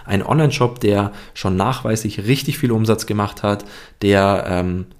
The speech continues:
ja, schon Stammkunden hat, der eine Datenliste hat, einen gefüllten Pixel und gelagerte, gebrandete Produkte hat. Ja? Und genau nach diesem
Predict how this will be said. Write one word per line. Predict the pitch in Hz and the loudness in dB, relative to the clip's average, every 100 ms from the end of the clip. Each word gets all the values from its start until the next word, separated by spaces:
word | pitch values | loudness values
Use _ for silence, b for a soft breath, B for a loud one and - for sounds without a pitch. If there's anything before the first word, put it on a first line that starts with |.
| - | -4
ja, | 90 78 | -2 -2
schon | - | -4
Stammkunden | 87 - 101 143 139 127 120 - 107 | -6 -2 0 0 2 2 2 -2 -4
hat, | 107 - | -4 -2
der | 87 | -2
eine | 87 | -2
Datenliste | 87 101 - 113 107 113 - 104 | -2 -2 -2 0 2 2 0 -2
hat, | 101 - | -2 -4
einen | 95 90 | -4 -4
gefüllten | 95 - 147 147 147 110 | -4 -2 2 2 0 -6
Pixel | - 135 - 123 120 117 B B - | -4 -4 -2 0 0 -2 B B -8
und | 101 | -4
gelagerte, | 98 92 92 113 110 110 107 104 | 2 2 4 2 2 2 0 0
gebrandete | - - 95 92 101 95 92 92 B B B | -4 0 0 2 0 0 -2 -2 B B B
Produkte | - 98 107 113 - - | -6 0 2 2 -2 -8
hat. | - - - - - - - - | -8 -16 -20 -20 -20 -20 -20 -10
Ja? | - 85 110 143 - B B B B B | -4 -4 -4 -6 -12 B B B B B
Und | 117 120 117 - | 6 6 4 0
genau | 113 113 139 - | 2 4 4 4
nach | 117 107 - | 0 -2 -4
diesem | - 139 135 135 127 | -8 -4 -2 0 0